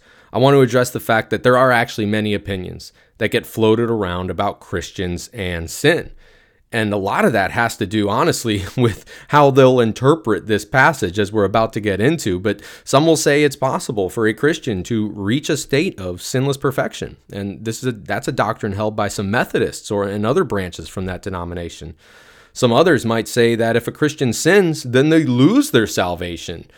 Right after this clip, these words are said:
which is ridiculous, and then they have to regain it back. Just as ridiculous, but this is what's believed and preached in doctrines of Catholicism.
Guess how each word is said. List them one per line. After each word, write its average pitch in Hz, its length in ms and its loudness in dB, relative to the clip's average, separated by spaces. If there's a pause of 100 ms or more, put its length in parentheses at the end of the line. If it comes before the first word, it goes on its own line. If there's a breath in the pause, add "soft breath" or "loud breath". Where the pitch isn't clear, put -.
(120)
which 120 160 -2
is 123 120 2
ridiculous, 135 640 0
and 107 280 -4
then 127 160 0
they 131 120 2
have 156 180 2
to 160 80 4
regain 147 720 0
it 143 180 -2
back. 165 480 -8 (760)
Just 156 400 -4
as 143 220 -6
ridiculous, 135 580 -2
but 104 200 -6
this 131 180 -2
is 135 160 -2
what's 107 300 -2
believed 107 640 -4
and 104 120 -4
preached 92 380 -8
in 92 300 -8
doctrines - 520 -8
of 87 180 -14
Catholicism. - 840 -6